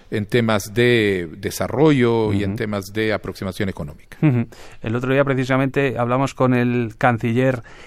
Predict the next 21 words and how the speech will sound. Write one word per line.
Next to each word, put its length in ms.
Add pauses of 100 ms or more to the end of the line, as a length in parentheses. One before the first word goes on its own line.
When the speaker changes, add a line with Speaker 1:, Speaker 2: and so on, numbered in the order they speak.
(160)
Speaker 2:
de 120
Costa 320
Rica 320
y 60
nos 160
comentaba 380
más 160
o 60
menos 220
lo 100
mismo 280
que 240
nos 220
acaba 320
de 80
decir 240
usted. 260 (360)
Por 140
cierto, 340
eh, 140
presidente, 560